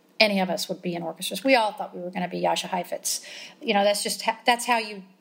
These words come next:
are when you're a student. <laughs> And, and a lot of my colleagues and friends had already quite successful careers, uh,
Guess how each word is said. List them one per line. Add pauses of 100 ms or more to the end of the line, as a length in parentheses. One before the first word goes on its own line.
are
when
you're
a
student. (260)
<laughs>
And, (300)
and
a
lot
of (360)
my (260)
colleagues
and
friends (220)
had
already (120)
quite
successful
careers,
uh,